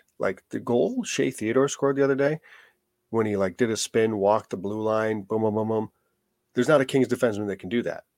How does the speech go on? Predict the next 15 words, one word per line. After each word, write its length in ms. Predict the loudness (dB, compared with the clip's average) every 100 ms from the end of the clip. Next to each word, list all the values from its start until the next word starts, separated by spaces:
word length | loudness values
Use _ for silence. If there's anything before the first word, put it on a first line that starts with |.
| _ _
And 240 | -6 -6 -8 -12
m-, 160 | -14 -14
maybe 720 | -14 -6 -4 -4 -4 -4 0
Doughty, 520 | 0 2 0 -2 -6 _
maybe, 420 | -4 -2 -2 -4 -6 _ _ _ _
but, 140 | -2 0
like, 180 | -2 -6 _ _ -4
as 180 | 0 2
smooth 420 | 2 2 4 4 2
as 100 | 0
Shea 280 | 2 0
Theodore 440 | 0 -4 0 2 4
made 220 | 2 0
that 180 | 0 0
look, 340 | -2 -4 -8